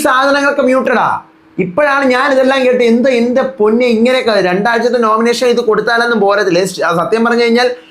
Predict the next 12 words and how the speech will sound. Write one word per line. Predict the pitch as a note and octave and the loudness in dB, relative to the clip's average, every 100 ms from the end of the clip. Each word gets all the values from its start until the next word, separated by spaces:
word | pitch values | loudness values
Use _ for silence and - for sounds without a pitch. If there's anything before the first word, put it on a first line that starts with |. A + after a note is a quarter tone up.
| - | -6
ഒരു | G#3 A3+ | -4 -4
സ്ട്രൈക്ക് | - F#3 G#3+ A3 | -4 -2 0 0
കൊടുക്കാനുള്ള | B3 A#3+ A#3+ A3+ | 0 2 0 0
വേലയൊക്കെ | A3 A#3 A3+ A#3 G#3+ F#3 | 0 0 0 0 -2 -4
മസ്താൻ | F3 - A#3 A3+ | -4 -2 -2 0
ചെയ്ത് | G3+ A3 F#3+ | 2 2 0
വെച്ചിട്ടുണ്ട്. | F3+ G#3 F3 E3 | -2 -2 0 0
കാരണം | F3+ G#3 | 0 0
ഇത് | A3 - | -2 0
പുറത്തെ | A3 B3 C#4 A#3 | -2 0 -2 -2
കേസല്ല, | G3 G3 F#3 G#3+ - - - _ | -2 0 0 0 -4 -10 -20 _
ഇത് | A3+ | -4